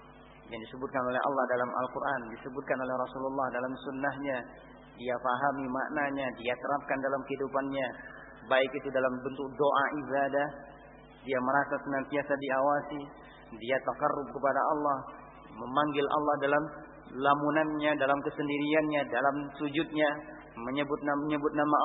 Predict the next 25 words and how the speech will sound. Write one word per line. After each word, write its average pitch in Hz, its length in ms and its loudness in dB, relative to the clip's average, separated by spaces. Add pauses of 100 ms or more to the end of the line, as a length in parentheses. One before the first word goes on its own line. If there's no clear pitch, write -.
Allah 156 140 2 (100)
untuk 143 160 -4
meminta 156 320 0 (160)
hajat 151 320 4
yang 147 160 0
diinginkannya. 151 760 0 (1300)
Tidak 160 160 2
ada 240 160 4
lagi 226 160 0
tempat 233 220 0 (100)
untuk 220 80 0
bergantung 214 500 2 (1500)
selain 185 320 6
kepada 185 320 4
Allah. 185 220 2 (260)
Hajat 220 400 8
dia 233 240 6
urusan 208 240 4
dunia 233 340 2 (220)
di 156 160 0
tangan 135 320 6
Allah. 113 200 2 (600)
Dalam 196 240 12
urusan 233 300 4 (100)
akhirat 226 240 4